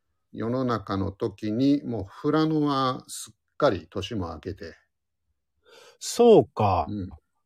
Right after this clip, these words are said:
Speaker 2: そうか。ツークールやから、十二月でワンク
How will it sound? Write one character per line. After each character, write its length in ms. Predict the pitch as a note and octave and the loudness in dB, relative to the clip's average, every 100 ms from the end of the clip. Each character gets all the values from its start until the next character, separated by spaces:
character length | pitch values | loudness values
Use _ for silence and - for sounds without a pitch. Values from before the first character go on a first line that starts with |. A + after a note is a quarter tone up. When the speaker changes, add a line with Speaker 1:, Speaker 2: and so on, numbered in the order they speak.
| _ _ | _ _
Speaker 2:
そ 160 | - A#3+ | 6 6
う 40 | |
か。 280 | F#3 A2 E2+ - | 8 4 4 -2
ツ 140 | - | 6
ー 200 | B3+ C4+ | 10 10
ク 120 | - | 10
ー 220 | C4 B3 G#3+ | 12 12 12
ル 140 | D3+ | 10
や 120 | B2 | 8
か 160 | - A2+ | 6 4
ら、 380 | B2 C3+ A2+ G2 | 6 8 6 2
十 300 | A2+ A3 B3 | 2 4 4
二 120 | B3+ | 8
月 380 | B3 G3 - C3+ | 8 8 4 4
で 140 | D#3+ | 10
ワ 180 | D3 D3+ | 10 8
ン 120 | D#3 | 4
ク 120 | C3+ | -2